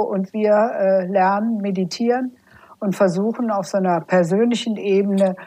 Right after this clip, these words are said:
irgendwie das hinzukriegen, äh, was sich eigentlich gesellschaftlich verändern müsste,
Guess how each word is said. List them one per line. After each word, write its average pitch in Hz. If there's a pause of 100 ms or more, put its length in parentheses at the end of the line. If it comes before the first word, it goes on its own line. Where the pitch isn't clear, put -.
(340)
irgendwie 196
das 185
hinzukriegen, 196 (600)
äh, 190
was 160
sich -
eigentlich 185
gesellschaftlich 180 (920)
verändern 190
müsste, 214